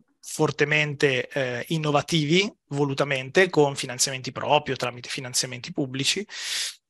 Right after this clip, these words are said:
Mm, è una divisione con la quale, per esempio,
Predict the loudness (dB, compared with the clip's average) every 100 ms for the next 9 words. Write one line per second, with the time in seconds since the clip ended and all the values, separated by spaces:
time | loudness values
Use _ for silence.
0 | -8 -4 -2 -4 -4 -8 -12 0 4 4
1 | 4 6 8 8 6 4 4 4 8 8
2 | 8 6 4 4 4 6 6 6